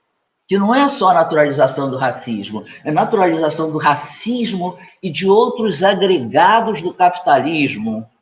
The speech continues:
que são também a desigualdade, o preconceito, a incapacidade de ver o outro, de aprender com o outro, de respeitar o outro. Esse é o caminho do racismo que a gente tem.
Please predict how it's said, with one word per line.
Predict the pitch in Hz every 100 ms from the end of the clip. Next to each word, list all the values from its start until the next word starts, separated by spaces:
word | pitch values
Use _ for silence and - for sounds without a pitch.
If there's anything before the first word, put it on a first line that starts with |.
| _ _ _ _ _
que | 175
são | - 151 135 147 - - _
também | 190 160 170 160
a | 127
desigualdade, | 156 185 185 220 175 180 185 165 - - _
o | 151
preconceito, | 135 190 190 196 - 170 156 - - _ _ _ _ _ _ -
a | 165
incapacidade | 262 269 202 - 160 - 143 110 147 165 139
de | 156
ver | 131 113 175 170 - -
o | 123
outro, | 131 143 131 - 123
de | 147
aprender | 151 165 139 147 185 - -
com | 302
o | 127
outro, | 143 135 113
de | 135
respeitar | 143 147 156 135 - 156 190
o | 156
outro. | 117 107 - 95 _ _ _ _ _ _ _ _ _ _ _ _ _ _ _ _ _ _
Esse | 175 - 381
é |
o |
caminho | - 175 165 143
do | 135 131
racismo | 127 117 - 117 113
que | 117
a | 104
gente | 107 - -
tem. | 87 -